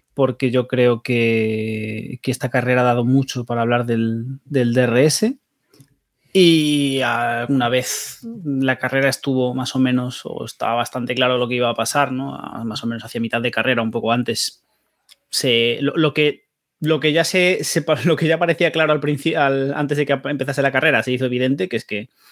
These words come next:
Verstappen lo tenía hecho y que, mm, probablemente sería un doblete de Red Bull, pues sí que la carrera bajó un poquito de, porque tampoco, tampoco tuvimos una gran, es decir, sí que hubo luchas, eh,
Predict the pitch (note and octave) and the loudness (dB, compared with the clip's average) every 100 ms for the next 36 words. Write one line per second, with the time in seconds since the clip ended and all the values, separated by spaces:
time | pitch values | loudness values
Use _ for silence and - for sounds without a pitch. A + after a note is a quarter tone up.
0 | - - - _ - - C#3 B2 C3+ B2+ | -20 -20 -20 _ -20 -2 -2 0 0 2
1 | C3 B2+ B2+ B2+ B2 C#3+ - A#2 A2 G#2+ | 2 2 2 2 2 0 -2 -4 -4 -2
2 | G#2+ G#2+ - C3 - - - B2+ B2 C3 | -4 -6 -12 -12 -12 -14 -6 -2 2 2
3 | C#3 C3+ C3+ C3 - C#3 C3 B2 B2+ B2 | 4 4 2 0 -2 0 2 2 0 0
4 | B2 B2+ B2 C3 D#3 G3+ - - - - | 0 0 -2 0 0 -2 -10 -20 -20 -20
5 | _ _ - D3 C3+ A#2+ G#2+ G#2 G2 - | _ _ 0 4 4 4 2 0 -2 -6
6 | - - A#2+ A2 - A2+ A2 A2 A#2 - | -8 -2 -2 -2 -4 -6 -6 -8 -10 -10
7 | G#2+ A2+ A#2+ A#2 A2+ G#2+ G#2+ G#2 - _ | -12 -8 -2 0 0 -2 -6 -10 -12 _
8 | - D3+ C#3+ C3+ C3+ D3+ E3 F3 - _ | -4 -2 0 0 0 2 2 0 -4 _
9 | _ _ _ - _ _ - C3+ C#3+ D3+ | _ _ _ -20 _ _ -2 0 0 -2
10 | D3+ D3+ D#3+ D#3+ - C#3 C3+ C#3 C3+ C3 | 0 0 0 -2 -2 0 2 0 0 -2
11 | B2 A#2+ A#2 A#2 B2+ C3 C#3 C3 C3+ C#3 | -4 -6 -8 -6 -4 0 2 4 2 0
12 | B2 B2+ - C3 B2+ - C3 C3+ C#3 | -4 -6 -8 -8 -6 -6 -8 -10 -10